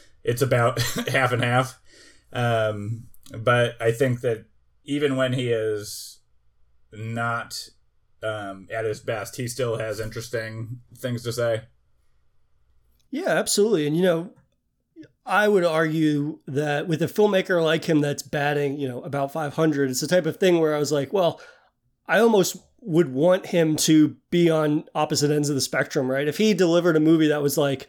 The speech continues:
Speaker 2: kind of just a shrug almost, you would be like, well, I know he's capable of more. And then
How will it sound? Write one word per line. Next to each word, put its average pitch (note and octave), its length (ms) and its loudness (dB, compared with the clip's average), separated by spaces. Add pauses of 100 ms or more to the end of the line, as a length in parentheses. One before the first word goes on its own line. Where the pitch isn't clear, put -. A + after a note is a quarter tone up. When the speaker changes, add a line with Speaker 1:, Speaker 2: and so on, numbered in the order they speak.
(480)
Speaker 2:
kind F3+ 220 0
of D#3 60 0
just D3+ 220 0
a B2+ 60 0
shrug D3+ 380 0
almost, F#3+ 440 2
you D#3+ 80 4
would D3+ 80 2
be E3 140 4
like, C#3+ 240 0
well, D#3+ 320 2 (220)
I F3 160 4
know F3+ 200 4
he's F3 180 0
capable D3 460 2
of A#2 100 -2
more. C#3 420 2
And E3 160 0
then D#3 300 2